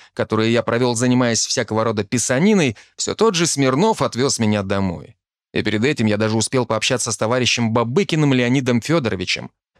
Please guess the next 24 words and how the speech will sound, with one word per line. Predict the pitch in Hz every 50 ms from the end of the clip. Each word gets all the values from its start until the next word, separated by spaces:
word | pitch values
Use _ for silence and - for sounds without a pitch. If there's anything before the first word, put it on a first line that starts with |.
| _ _
Тот | - 190 156 -
сменил | - - 123 120 135 139 123
на | 117 107
посту | - 110 110 - - 147 120
первого | - 127 127 117 110 110
секретаря | 107 - - - 110 - 123 123 127 117
Свердловского | - - 113 113 113 117 131 127 113 - - 110 107
обкома, | 104 - _ - 160 160 131 113 101 - - - _
хорошо | - - - - 104 - 139 127
знакомого | 113 123 117 113 160 160 143 123 120 113
мне | 120 123 117 113
Юрия | 104 113 143 151 135 123
Владимировича | 110 113 110 107 120 120 117 113 107 104 - -
Петрова, | 110 - 117 101 - 165 190 185 151 123 - - - - _
и | - - 120
Смирнов, | 110 - 143 143 147 165 180 214 233 214 143 - - - _ _
не | - 107 107
последний | - 104 104 - 135 139 123 107 107
человек | - - 107 117 127 117 -
в | 104
областном | 104 110 107 107 - 135 123 113
К | - 104
Г | 110 117
Б, | 139 175 143